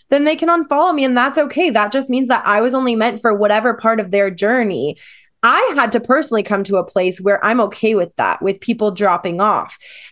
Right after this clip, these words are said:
Now I'm at a place where I look at it just like anyone else in our lives, right? We have friends that come and go, and sometimes family members even that come and go. Like, most of my family, I'm not insanely close with, to be honest. Like,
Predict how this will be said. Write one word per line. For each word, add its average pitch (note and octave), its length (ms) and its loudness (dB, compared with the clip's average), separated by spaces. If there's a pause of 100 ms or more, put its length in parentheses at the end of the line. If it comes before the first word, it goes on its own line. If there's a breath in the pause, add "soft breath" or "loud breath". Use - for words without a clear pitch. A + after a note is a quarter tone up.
Now B3+ 360 2
I'm D4 100 0
at B3 100 2
a A#3 60 0
place A3 320 0
where A3 140 2
I A3 60 2
look A#3 220 0
at C4 140 2
it A3 80 -2
just A#3+ 160 -2
like B3+ 160 -2
anyone B3+ 300 0
else F#4+ 220 0
in A3 60 0
our E3 160 0
lives, G#2 380 -4
right? G3 340 0
We B3 140 -2
have C4 260 0
friends B3 300 0
that D4+ 140 0 (100)
come G3 300 0
and C#4+ 180 0
go, F#3+ 320 2
and A3 180 0
sometimes B3+ 420 0
family E4+ 360 0
members G3+ 400 2
even F#3+ 260 0
that F#3 200 -2
come F3+ 200 -2
and F3 200 -4
go. E3+ 240 2
Like, G3 320 -2 (200 loud breath)
most C#4 300 0
of E4+ 80 0
my D4 140 2
family, D4 500 0
I'm C#4 180 2
not G#4 260 0 (100)
insanely E4 440 0
close E4+ 320 -2
with, G#3 200 0
to - 100 -10
be F3+ 100 -2
honest. C3+ 480 -2
Like, G#3 280 -2